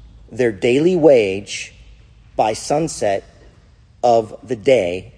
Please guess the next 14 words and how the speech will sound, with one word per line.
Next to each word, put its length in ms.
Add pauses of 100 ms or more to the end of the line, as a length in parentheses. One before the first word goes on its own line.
in 160
which 280
they 120
worked 480 (100)
in 400
their 140
fields. 600 (520)
I'm 60
gonna 100
say 220
that 260
one 100
more 140
time. 320